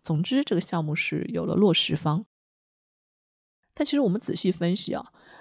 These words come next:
对这家公司来说，能和这么多知名创意人士一起沟通完成项目是一种非常难得的机会。在一般情况下，这个公司内部是根据房屋的用途去划分不同的事业部门。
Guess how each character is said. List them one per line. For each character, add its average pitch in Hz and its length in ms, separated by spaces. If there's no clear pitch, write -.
对 294 120
这 311 120
家 277 140
公 240 180
司 226 140
来 165 180
说， 160 380
能 160 180
和 - 160
这 180 140
么 220 100
多 208 140
知 - 180
名 196 180
创 233 260
意 202 40
人 151 260
士 196 200
一 208 60
起 - 160
沟 190 200
通 226 140
完 170 160
成 185 160
项 202 280
目 156 140
是 - 200
一 151 60
种 170 300
非 214 160
常 190 220
难 151 180
得 - 100
的 - 100
机 147 180
会。 - 200
在 311 140
一 294 100
般 339 180
情 339 160
况 160 220
下， - 320
这 - 120
个 160 60
公 202 180
司 226 140
内 233 180
部 170 100
是 - 100
根 190 240
据 175 320
房 156 280
屋 196 60
的 240 100
用 262 260
途 - 320
去 - 180
划 165 220
分 170 220
不 175 100
同 143 160
的 147 60
事 - 200
业 156 120
部 160 160
门。 160 240